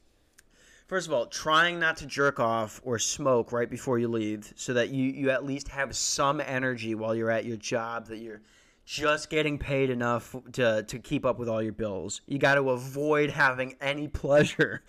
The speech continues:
<laughs> before you go to work, which I try not to, I try not to jerk off before work just because that's bad. That's bad energy, dude. You don't wanna do that. I,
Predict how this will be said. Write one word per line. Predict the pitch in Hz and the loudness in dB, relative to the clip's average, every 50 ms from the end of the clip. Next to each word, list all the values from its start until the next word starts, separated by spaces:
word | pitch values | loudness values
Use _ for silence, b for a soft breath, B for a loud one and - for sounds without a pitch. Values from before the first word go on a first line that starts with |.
| - - - | -20 -20 -20
<laughs> | - - - | -20 -16 -6
before | - 147 131 - - 139 127 127 | -2 -2 -2 0 0 2 4 4
you | 131 127 | 4 4
go | 123 127 127 | 4 4 4
to | 131 | 4
work, | 120 107 95 107 107 - - - _ _ _ _ _ _ _ _ _ _ _ _ _ _ _ _ _ _ _ _ - - | 2 -2 -2 -4 -6 -8 -12 -20 _ _ _ _ _ _ _ _ _ _ _ _ _ _ _ _ _ _ _ _ -10 -2
which | 233 208 175 123 - - - _ _ _ _ _ _ _ _ _ _ _ _ _ _ _ - - b b b b b b b b b b b b - | 0 0 2 0 -2 -8 -12 _ _ _ _ _ _ _ _ _ _ _ _ _ _ _ -20 -20 b b b b b b b b b b b b -4
I | 160 | -4
try | 160 - - 226 214 202 | -4 2 4 4 6 6
not | 196 185 - | 4 2 0
to, | 147 160 | -2 -4
I | 156 | -4
try | - - - 190 170 175 | -4 -2 2 4 4 4
not | 170 160 - | 4 2 -2
to | - | -4
jerk | 135 117 127 123 117 - | -4 0 0 0 2 0
off | 107 101 101 95 | 0 -2 -4 -6
before | - 107 98 - 110 104 | -8 -10 -8 -6 -6 -4
work | 104 104 101 104 101 | -4 -4 -4 -6 -8
just | - 107 101 | -10 -12 -12
because | - - 104 110 107 104 98 98 101 - - - - - _ _ _ _ _ _ _ _ _ _ _ - | -12 -10 -8 -6 -6 -6 -6 -8 -12 -14 -18 -20 -20 -20 _ _ _ _ _ _ _ _ _ _ _ -10
that's | 131 - | -10 -8
bad. | - - 92 - - - | -8 -10 -10 -10 -10 -12
That's | 160 151 - | -12 -12 -12
bad | - 85 73 57 67 | -14 -16 -16 -16 -18
energy, | 73 76 71 78 87 69 | -20 -20 -20 -20 -18 -18
dude. | - 62 69 67 - - _ _ | -18 -18 -18 -20 -20 -20 _ _
You | - 127 | -18 -16
don't | 117 101 | -16 -16
wanna | 87 78 76 | -18 -20 -20
do | 76 80 78 | -20 -18 -16
that. | 78 78 85 - | -14 -14 -8 -2
I, | - 143 170 196 | 0 2 4 2